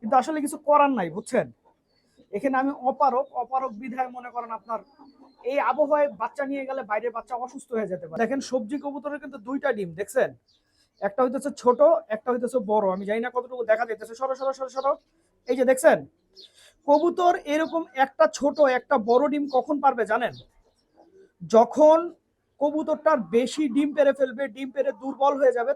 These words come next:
তখনই কিন্তু কবুতর এরকম একটা ছোট একটা বড় ডিম পারবে। তো আমাদের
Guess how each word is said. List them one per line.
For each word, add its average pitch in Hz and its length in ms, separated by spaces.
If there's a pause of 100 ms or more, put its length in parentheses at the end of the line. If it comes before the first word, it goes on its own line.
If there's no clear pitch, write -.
তখনই 277 320
কিন্তু 262 240
কবুতর 269 360
এরকম 254 220 (140)
একটা 240 160 (100)
ছোট 233 140 (140)
একটা 226 140 (100)
বড় 226 200
ডিম 202 180
পারবে। 131 220 (800)
তো 220 80 (320)
আমাদের 277 260